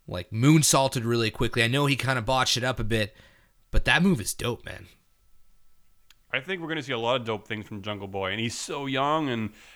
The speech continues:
Speaker 2: he hasn't even grown into a man
Speaker 1: <laughs>
Speaker 2: yet. It's
Speaker 1: How
Speaker 2: so
Speaker 1: old
Speaker 2: funny.
Speaker 1: is he?
Speaker 2: Jungle
Speaker 1: Do you know,
Speaker 2: Boy.
Speaker 1: is he, like, he's
Speaker 2: I think
Speaker 1: early twenties?
Speaker 2: Jungle Boy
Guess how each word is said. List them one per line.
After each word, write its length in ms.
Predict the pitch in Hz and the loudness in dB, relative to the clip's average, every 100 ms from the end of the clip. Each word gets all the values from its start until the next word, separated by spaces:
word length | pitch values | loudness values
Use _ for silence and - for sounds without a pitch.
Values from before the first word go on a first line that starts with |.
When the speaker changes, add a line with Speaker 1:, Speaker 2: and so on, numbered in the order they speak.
| - | -4
Speaker 2:
he 60 | |
hasn't 260 | 131 139 139 | -2 -2 -2
even 180 | 131 127 | -2 -2
grown 240 | 113 120 | 0 2
into 220 | 120 113 | 0 2
a 40 | 113 | 6
man 320 | 110 123 131 | 6 6 4
Speaker 1:
<laughs> 0 | |
Speaker 2:
yet. 240 | 107 101 - | 2 0 0
It's 160 | - | 2
Speaker 1:
How 80 | - | 6
Speaker 2:
so 40 | |
Speaker 1:
old 120 | 294 320 | 8 8
Speaker 2:
funny. 100 | 294 | 8
Speaker 1:
is 120 | 127 | 6
he? 200 | 95 85 | 2 0
Speaker 2:
Jungle 340 | 101 151 143 139 | 6 6 6 4
Speaker 1:
Do 40 | |
you 60 | 156 | 6
know, 120 | 196 | 6
Speaker 2:
Boy. 100 | - | 6
Speaker 1:
is 80 | 127 | 4
he, 80 | 190 | 4
like, 160 | 180 | 4
he's 160 | 170 165 | 4 2
Speaker 2:
I 60 | |
think 120 | 135 139 | 4 4
Speaker 1:
early 160 | 127 | 4
twenties? 220 | 101 104 | 2 0
Speaker 2:
Jungle 220 | 120 196 202 | 0 0 0
Boy 260 | 190 190 | 0 -4